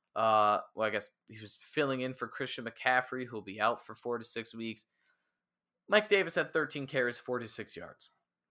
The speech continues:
Um, on the ground game. That's not the best, but he did have eight receptions. That's right, a whopping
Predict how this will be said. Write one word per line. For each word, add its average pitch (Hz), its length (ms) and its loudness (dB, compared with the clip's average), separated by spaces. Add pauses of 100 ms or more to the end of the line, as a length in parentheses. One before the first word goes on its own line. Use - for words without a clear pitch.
(960)
Um, 107 400 6 (720)
on 165 160 6
the 170 80 4
ground 95 320 0
game. - 240 -20 (160)
That's 147 300 2 (120)
not 185 220 -6
the 196 80 -12
best, 104 480 2 (160)
but 196 260 10 (460)
he 120 100 -10
did 147 220 0
have 135 220 6 (100)
eight 185 220 -2 (240)
receptions. 101 760 -4
That's 107 220 -12
right, 101 180 -6 (140)
a 101 60 -10
whopping 107 420 -2